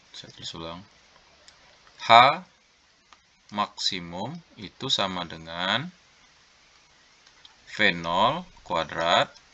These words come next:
sin kuadrat alfa per dua G. Nah, ini, ya, formulasinya. Hmm.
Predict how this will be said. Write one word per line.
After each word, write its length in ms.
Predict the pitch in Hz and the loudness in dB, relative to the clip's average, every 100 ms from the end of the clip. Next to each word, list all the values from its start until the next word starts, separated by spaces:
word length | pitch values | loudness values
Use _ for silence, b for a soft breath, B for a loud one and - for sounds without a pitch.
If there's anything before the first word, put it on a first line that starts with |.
| - _ _ _ _ _ - - - | -20 _ _ _ _ _ -20 -20 -12
sin 480 | - - 151 160 175 | -4 -2 -2 -4 -12
kuadrat 480 | - 123 101 90 87 - | -2 2 2 0 -4 -4
alfa 560 | 80 78 - 120 131 - - _ - | -10 -10 -2 -2 -2 -6 -20 _ -2
per 160 | 127 127 - | -2 -2 -10
dua 240 | 85 82 78 | -10 -10 -8
G. 320 | 95 90 78 76 - - - | -2 0 -2 -8 -20 -20 -20
Nah, 80 | 85 - - | -20 -18 -10
ini, 160 | 87 | -2
ya, 80 | 95 127 _ - - _ _ _ _ - - - - - - _ _ - - - - - - - - | -2 -2 _ -20 -20 _ _ _ _ -20 -20 -20 -20 -20 -20 _ _ -20 -20 -20 -20 -20 -20 -20 -16
formulasinya. 720 | - 85 85 82 - - - - - - - - - - - - - - - - 190 - - - - - - - - - _ _ - - - - - - - - 110 | -10 -8 -6 -4 -4 -6 -10 -14 -16 -20 -20 -20 -20 -20 -20 -20 -20 -20 -20 -20 -20 -20 -20 -20 -20 -20 -20 -20 -20 -20 _ _ -20 -20 -20 -20 -20 -20 -20 -20 -12
Hmm. 240 | 82 80 | -8 -8